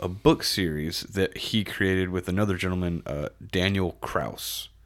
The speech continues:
Now, the cool thing about this is Guillermo, always the visionary, is, had originally pitched this as a live-action T V show.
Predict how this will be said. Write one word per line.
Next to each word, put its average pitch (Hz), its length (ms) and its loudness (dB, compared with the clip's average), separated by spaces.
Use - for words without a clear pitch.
Now, 98 160 2
the 90 80 -2
cool 123 180 4
thing 113 140 0
about 90 320 2
this 82 420 -4
is 85 360 -2
Guillermo, 90 880 0
always 101 460 6
the 90 120 -4
visionary, 87 580 -2
is, 87 200 -2
had 92 200 0
originally 98 400 0
pitched - 400 0
this 87 220 0
as 85 80 -6
a 87 80 0
live-action 87 640 0
T 87 160 -6
V 80 180 -4
show. 50 400 -8